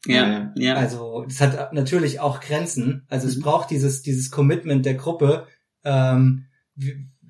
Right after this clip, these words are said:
Speaker 3: alle, alle Beiträge und alles, was wir entscheiden, ist für das positive Wachstum von den Einzelnen und der Gruppe und für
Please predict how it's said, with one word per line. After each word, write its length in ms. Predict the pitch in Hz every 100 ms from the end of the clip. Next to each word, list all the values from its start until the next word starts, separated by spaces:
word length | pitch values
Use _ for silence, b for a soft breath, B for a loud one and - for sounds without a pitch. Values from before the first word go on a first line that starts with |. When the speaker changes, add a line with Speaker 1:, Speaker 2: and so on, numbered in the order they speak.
| -
Speaker 3:
alle, 260 | 165 170
alle 180 | - 151
Beiträge 520 | 135 147 165 165 143
und 80 | 143
alles, 220 | 139 147
was 160 | 143 135
wir 60 | 139
entscheiden, 500 | 131 139 139 143 143
ist 280 | 131 - -
für 400 | - 170 190 151
das 180 | 131 -
positive 560 | 139 120 - 123 117
Wachstum 420 | 123 123 - 131
von 280 | 120 - 127
den 160 | 123 123
Einzelnen 480 | 131 170 - 165 147
und 120 | 139
der 100 | 135
Gruppe 400 | - 170 185 165
und 200 | 160 143
für 440 | - 147 147 139